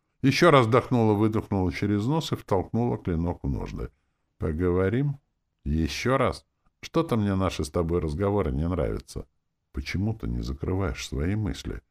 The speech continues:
Девчонка на мои слова не обратила ни малейшего внимания. "Думаешь, мне приятно о себе такое слышать?" "Так не слушай.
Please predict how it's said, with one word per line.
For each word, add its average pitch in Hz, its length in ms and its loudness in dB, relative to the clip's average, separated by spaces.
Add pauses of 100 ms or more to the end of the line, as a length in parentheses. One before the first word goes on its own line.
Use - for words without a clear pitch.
(400)
Девчонка 135 460 -2
на 76 100 0
мои 82 240 0
слова 104 320 0
не 95 100 -2
обратила 78 520 -2
ни 73 100 0
малейшего 80 540 -2
внимания. 64 540 -4 (460)
"Думаешь, 135 460 4
мне 135 140 4
приятно 170 520 4
о 151 40 4
себе 101 320 0
такое 90 580 0
слышать?" 71 540 -4 (560)
"Так - 220 -8
не 67 180 -2
слушай. 117 760 -8